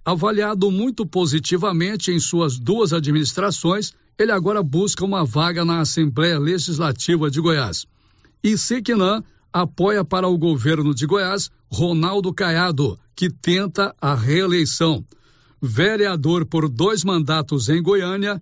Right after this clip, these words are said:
Cabo Sena irá disputar uma vaga na Assembleia Legislativa de Goiás pelo Patriota. Casado com a silvaniense Mônica, filha de Antônio Ferreira e Darvina Damásio, tradicional família silvaniense,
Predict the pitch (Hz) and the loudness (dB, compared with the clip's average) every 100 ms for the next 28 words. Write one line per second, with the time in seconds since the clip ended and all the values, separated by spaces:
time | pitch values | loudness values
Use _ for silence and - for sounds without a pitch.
0 | _ _ 185 208 196 202 190 - 180 190 | _ _ -2 0 2 0 0 0 0 0
1 | 180 170 180 165 175 - 151 170 175 190 | 0 0 0 -2 -4 -2 -2 0 0 0
2 | 180 131 127 170 180 170 165 160 160 - | 0 0 0 0 0 0 0 0 0 0
3 | 160 123 165 160 151 202 175 180 185 151 | 0 2 0 2 2 0 0 -2 -2 -2
4 | - 160 156 131 185 175 190 190 - 190 | 0 0 0 0 0 0 -2 -4 -2 0
5 | 170 117 190 170 190 160 180 - 139 98 | 0 -2 -4 0 0 2 0 -2 -4 -6
6 | 80 _ _ _ _ _ _ - 202 165 | -10 _ _ _ _ _ _ -2 0 2
7 | 196 233 208 175 190 - 175 170 156 151 | 0 2 0 0 -2 0 0 2 2 2
8 | 165 - 151 147 175 226 170 - 127 90 | 0 0 0 2 0 0 -2 0 -4 -4
9 | _ - 196 185 131 160 147 190 208 - | _ -2 2 2 2 0 2 0 -2 0
10 | 175 135 170 175 175 - 160 127 156 147 | 2 2 2 0 -4 -2 -2 0 0 0
11 | 117 180 208 165 196 170 170 180 156 196 | 0 0 0 0 0 0 0 0 0 0
12 | - _ - 160 151 165 151 170 - 156 | -4 _ -2 -2 0 2 2 2 0 0
13 | 151 147 135 139 135 156 196 185 196 208 | 2 0 0 0 0 0 0 -2 -2 -4